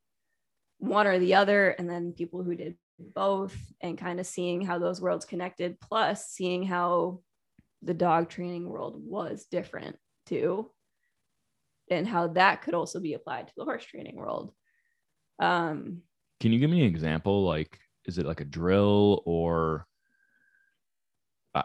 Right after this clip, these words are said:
Speaker 2: it's something? I, 'cause I don't know.
Speaker 1: Yeah, so it's more principle, I guess, for me at least. So a lot of, like, horses, like, we don't really treat train a horse, right? You can, we've done it,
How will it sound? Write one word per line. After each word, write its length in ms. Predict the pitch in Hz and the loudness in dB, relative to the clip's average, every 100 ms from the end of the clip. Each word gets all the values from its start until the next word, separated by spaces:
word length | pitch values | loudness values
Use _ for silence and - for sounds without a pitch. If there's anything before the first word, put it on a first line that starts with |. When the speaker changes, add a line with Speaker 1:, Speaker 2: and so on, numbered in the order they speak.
| - | -2
Speaker 2:
it's 140 | 95 | -2
something? 280 | 98 87 62 | 0 0 -2
I, 120 | 78 | -4
'cause 220 | - 95 92 | -4 0 4
I 100 | 95 | 6
don't 140 | 90 | 6
know. 340 | 82 62 - _ _ - | 4 0 -8 _ _ 4
Speaker 1:
Yeah, 220 | 240 190 | 6 6
so 180 | - 220 | 4 2
it's 100 | 254 | 2
more 180 | 285 359 | -2 0
principle, 520 | - 254 226 190 170 | -2 -4 -4 -6 -4
I 140 | 170 | -2
guess, 420 | 170 190 180 175 - | 2 4 4 0 -6
for 180 | - 226 | 0 0
me 280 | 220 180 156 | 2 0 -2
at 100 | 175 | -2
least. 400 | - - - - _ _ _ _ | -4 -6 -12 -20 _ _ _ _
So 280 | - 196 190 | 6 8 8
a 40 | |
lot 240 | 196 220 | 6 4
of, 100 | 226 | 4
like, 160 | 202 175 | 2 0
horses, 460 | - 233 233 180 175 | 2 2 2 -2 -2
like, 220 | 185 - _ _ _ _ _ | -6 -8 _ _ _ _ _
we 100 | - | -6
don't 140 | 180 | -4
really 220 | - 185 175 | 0 0 0
treat 320 | - 202 156 | -6 -10 -8
train 180 | 175 156 | -8 -6
a 40 | |
horse, 420 | 180 - - - _ | -4 -4 -6 -16 _
right? 320 | - 143 143 - | -4 -4 -4 -6
You 80 | 180 | -6
can, 500 | 175 269 190 180 254 _ - | 2 4 4 0 -4 _ -6
we've 120 | 180 | -2
done 200 | 185 180 | 0 -2
it, 220 | 151 190 | -2 -4